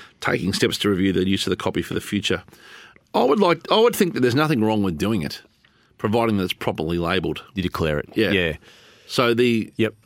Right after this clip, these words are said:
Speaker 1: the allegation here is that there was favourable coverage of the Suns.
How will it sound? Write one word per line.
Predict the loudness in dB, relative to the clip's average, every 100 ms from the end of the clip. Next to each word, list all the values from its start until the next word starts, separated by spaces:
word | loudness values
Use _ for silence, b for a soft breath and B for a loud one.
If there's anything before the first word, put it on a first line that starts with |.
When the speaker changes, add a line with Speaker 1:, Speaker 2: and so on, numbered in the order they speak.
| -2
Speaker 1:
the | 0
allegation | 2 0 0 0 -2
here | -2 -2 0
is | -2 -2
that | -2 0
there | -2
was | -2
favourable | -2 0 0 -2 -2
coverage | -2 -2 -2 -2
of | -4
the |
Suns. | -4 -2 -2 -4 -8 -10